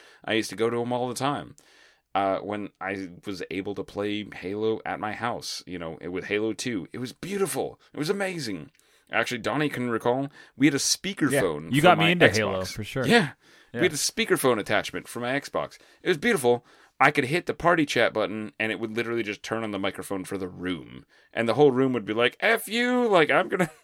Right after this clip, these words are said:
Speaker 1: <laughs> you know, they do inappropriate things. But, um, you know, moving on. Uh, it, it was just glorious.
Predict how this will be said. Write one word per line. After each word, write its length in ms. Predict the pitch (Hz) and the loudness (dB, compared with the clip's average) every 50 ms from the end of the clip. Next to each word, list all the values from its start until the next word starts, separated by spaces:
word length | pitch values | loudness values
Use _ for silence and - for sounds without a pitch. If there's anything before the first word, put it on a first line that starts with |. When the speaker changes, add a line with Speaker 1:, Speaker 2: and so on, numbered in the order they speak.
| _ - - | _ -20 -20
Speaker 1:
<laughs> 300 | - - - - - _ | -20 -20 -20 -20 -20 _
you 280 | - 135 135 110 117 131 | -4 -4 -2 0 0 2
know, 100 | 113 101 | 2 2
they 160 | 92 107 135 135 | 4 6 6 6
do 220 | 113 117 120 104 | 6 4 2 2
inappropriate 540 | 101 95 87 82 - 98 87 69 53 50 - | 2 0 -2 -2 0 -2 -2 -2 -6 -8 -8
things. 260 | - 52 - - - _ | -8 -8 -10 -14 -14 _
But, 200 | - 107 98 - _ | 0 0 0 0 _
um, 300 | - 98 110 113 113 110 - | -2 2 4 4 4 2 2
you 100 | 143 147 | 2 4
know, 100 | 127 113 | 4 6
moving 260 | 131 170 151 127 107 | 4 4 4 4 2
on. 260 | 98 85 78 73 - _ - - - - - - _ - | 0 -2 -4 -6 -10 _ -20 -20 -20 -20 -20 -20 _ 0
Uh, 300 | - 110 107 104 101 101 - - _ _ _ _ | 2 4 4 6 4 2 0 -2 _ _ _ _
it, 180 | - 107 - - 113 107 | -12 -12 -12 -10 -12 -6
it 140 | 131 165 175 165 | -2 -2 0 0
was 100 | 170 160 | 0 -2
just 160 | 175 151 - | -2 -2 4
glorious. 460 | - 214 214 175 127 87 - - - | 6 6 8 8 6 0 -2 -4 -4